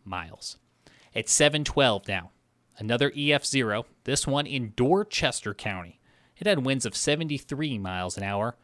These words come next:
lasting over five and a half miles long. Not to be forgotten,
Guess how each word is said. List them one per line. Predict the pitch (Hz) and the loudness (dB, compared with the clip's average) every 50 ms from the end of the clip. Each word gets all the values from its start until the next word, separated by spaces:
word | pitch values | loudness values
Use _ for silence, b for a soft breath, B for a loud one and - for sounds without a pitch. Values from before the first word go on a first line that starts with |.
| b b b b b b - | b b b b b b 0
lasting | 113 110 107 - - 113 107 | 2 2 2 0 -4 -4 -4
over | 101 98 - 98 | -4 -4 -4 -6
five | - - - 117 110 110 110 113 127 | -6 -2 0 0 0 0 -2 -4 -4
and | 113 117 | -4 -4
a | |
half | 110 - 107 95 90 90 - - _ _ | -4 -4 -6 -6 -6 -8 -10 -12 _ _
miles | - 107 92 92 87 87 92 - - - _ _ - | -8 -6 -4 -4 -6 -6 -10 -14 -14 -16 _ _ -12
long. | 107 101 95 87 80 - _ _ _ _ _ _ B B B B B B B B | -8 -6 -4 -6 -6 -8 _ _ _ _ _ _ B B B B B B B B
Not | 127 139 147 - | 2 2 2 2
to | 156 | 0
be | 156 175 165 | -2 -2 -2
forgotten, | - 175 151 151 123 95 69 | 0 2 4 4 4 2 0